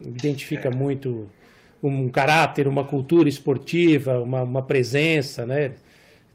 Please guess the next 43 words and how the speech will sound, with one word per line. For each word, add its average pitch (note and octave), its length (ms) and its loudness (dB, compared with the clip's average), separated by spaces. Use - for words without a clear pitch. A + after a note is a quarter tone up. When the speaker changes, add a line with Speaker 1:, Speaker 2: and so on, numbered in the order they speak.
Speaker 1:
Como D#3 240 4
todos C#3+ 240 0
nós D3+ 200 2
já C3+ 120 2
vimos C#3+ 340 0
a C#3 80 2
Itália C3+ 400 0
em A#2+ 40 -4
campo, C#3 500 -4
aquela C3 280 -2
camisa C#3+ 360 0
azul C3 240 -2
em C#3+ 80 -2
campo, D3+ 280 -4
ela E3 120 0
tem D#3+ 260 -4
uma D#3+ 260 -4
energia, C3+ 680 0
né? A#2+ 80 -4
Como D4 180 0
tem D#4 160 0
a C4 60 0
amarela C#3+ 360 0
da B2 120 -2
seleção C#3 420 -2
brasileira. B2 400 -4
Mas C3+ 140 -2
pra E3 140 -2
não E3+ 80 -2
dizer D#3+ 120 0
que E3 80 -2
eu D3+ 60 2
sou, B2+ 460 0
eh, B2 320 -6
torcedor G#3+ 520 4
da, C#3+ 140 -2
do, B2 160 -6
do C3 80 -4
Brasil, C#3 380 0
como C3 180 -2
eu C3+ 60 0
sou, D#3+ 220 -2
obviamente, C#3+ 540 -2